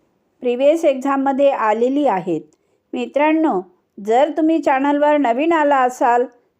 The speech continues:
तर चॅनलला सबस्क्राईब करून घ्याल. चला तर मग आपण आपल्या प्रश्नाला सुरुवात करूया. तर आजचा आपला पहिला प्रश्न आहे, प्रश्न क्रमांक एक, महाराष्ट्रातील महसूल व्यवस्थेत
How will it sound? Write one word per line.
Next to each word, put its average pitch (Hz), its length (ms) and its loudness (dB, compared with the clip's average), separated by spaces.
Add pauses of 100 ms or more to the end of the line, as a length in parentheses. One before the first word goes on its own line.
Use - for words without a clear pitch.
(100)
तर 262 200 4
चॅनलला 262 600 0
सबस्क्राईब 233 640 -2 (120)
करून 208 340 0
घ्याल. 170 320 -4 (540)
चला 214 280 2
तर 262 240 0
मग 269 240 0 (460)
आपण 262 380 0
आपल्या 277 300 -2
प्रश्नाला 254 640 -2
सुरुवात 254 420 -2 (120)
करूया. 220 420 0 (580)
तर 202 260 2 (160)
आजचा 208 400 -2
आपला 285 300 0
पहिला 262 400 0
प्रश्न 220 420 -2
आहे, 294 420 0 (440)
प्रश्न 226 420 0
क्रमांक 254 560 -2 (180)
एक, 233 360 0 (440)
महाराष्ट्रातील 240 1160 -2 (360)
महसूल 226 480 0
व्यवस्थेत 233 640 2